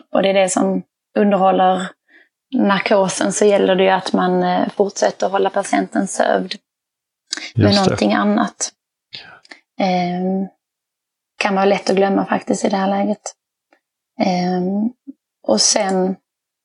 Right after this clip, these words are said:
Speaker 1: det absolut viktigaste här, det är ju att så fort som möjligt komma in och ge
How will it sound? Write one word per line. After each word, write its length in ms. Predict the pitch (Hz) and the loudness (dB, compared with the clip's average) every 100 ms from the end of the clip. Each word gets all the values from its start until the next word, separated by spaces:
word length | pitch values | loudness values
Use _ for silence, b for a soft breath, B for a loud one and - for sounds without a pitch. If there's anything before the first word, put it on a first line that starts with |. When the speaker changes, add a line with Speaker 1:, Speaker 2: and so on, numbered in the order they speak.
| _ - _ _ _ | _ -20 _ _ _
Speaker 1:
det 140 | - - | 0 0
absolut 500 | 196 - 214 196 196 | -2 -2 2 2 2
viktigaste 640 | 208 - - 202 180 214 | 2 2 0 0 0 0
här, 180 | 202 185 | 0 2
det 80 | |
är 60 | 202 | 2
ju 60 | 196 | 2
att 140 | 190 | 2
så 140 | - | -2
fort 340 | 180 - - - | -4 -4 -4 -4
som 160 | - 208 | -2 0
möjligt 360 | 208 196 - | 2 2 0
komma 280 | - 196 196 | 0 0 2
in 200 | 190 185 | 2 2
och 200 | - 190 | 2 2
ge 360 | 190 180 180 | 2 2 0